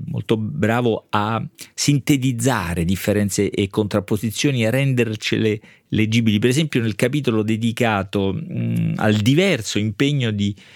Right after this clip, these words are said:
Oriana Fallaci e Dacia Maraini. "Da un lato", scrive La Porta,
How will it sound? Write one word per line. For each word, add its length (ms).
Oriana 340
Fallaci 600
e 180
Dacia 380
Maraini. 720
"Da 120
un 100
lato", 460
scrive 260
La 80
Porta, 480